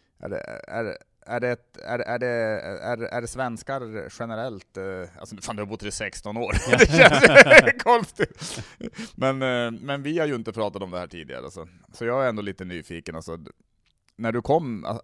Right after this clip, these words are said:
Speaker 1: när du först kom till Sverige, alltså, Hur kändes det då med, med, med svenskarna? Kändes det,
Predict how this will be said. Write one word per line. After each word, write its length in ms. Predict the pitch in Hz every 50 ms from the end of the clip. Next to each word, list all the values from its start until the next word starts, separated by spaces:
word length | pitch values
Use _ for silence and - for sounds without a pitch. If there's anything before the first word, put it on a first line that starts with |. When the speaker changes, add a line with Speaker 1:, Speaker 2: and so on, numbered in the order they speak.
| - _
Speaker 1:
när 180 | 98 117 120
du 80 | 123 120
först 280 | - 131 131 127 -
kom 280 | - - 165 - 113 90
till 140 | - - -
Sverige, 380 | - 71 67 57 50 55 53
alltså, 280 | 50 50 - - - 98 107 _ _ _ _ _ _ _ _ -
Hur 60 | 110
kändes 440 | 110 - 123 120 117 120 113 107 -
det 60 | 92
då 200 | 101 127 135 139
med, 420 | 127 101 92 90 82 71 64 62 57
med, 220 | 73 95 90 -
med 120 | 82 90
svenskarna? 560 | - 95 90 87 80 65 - - - 69 71 95
Kändes 320 | - 104 101 104 107 104
det, 320 | - 107 104 98 90 87